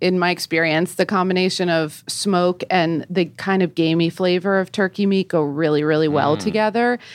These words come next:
Speaker 1: And it also frees up the oven. And I love to grill. And I grew up with a mom who grilled turkeys sometimes in the summer as, like, an alt, like, barbecue situation. So it just doesn't seem that crazy to me.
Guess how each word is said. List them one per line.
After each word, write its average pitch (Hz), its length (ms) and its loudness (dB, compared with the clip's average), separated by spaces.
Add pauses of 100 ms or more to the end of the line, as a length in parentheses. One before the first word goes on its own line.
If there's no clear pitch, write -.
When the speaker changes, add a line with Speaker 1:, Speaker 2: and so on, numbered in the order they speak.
(200)
Speaker 1:
And 202 300 0
it 185 80 2
also 185 260 0
frees 180 300 0
up 185 160 -2
the 196 140 0
oven. 160 520 2
And 185 360 0
I 190 60 2
love 170 240 0
to 214 100 -2
grill. 147 560 2
And 185 340 2
I 180 60 2
grew 180 180 0
up 175 140 -2
with 170 120 0
a 170 40 2
mom 160 380 2
who 165 420 0
grilled 180 260 0
turkeys 180 380 0
sometimes 170 420 0
in 160 80 0
the 151 80 0
summer 185 400 0
as, 220 180 0
like, 165 200 0
an 151 240 2
alt, 156 380 0 (260)
like, 170 320 -2
barbecue 202 500 0
situation. 254 840 0 (280)
So 262 140 -2
it 240 80 0
just 311 180 -2
doesn't 285 320 0
seem 240 300 2
that 190 280 0
crazy 294 460 0
to 165 80 2
me. 160 340 0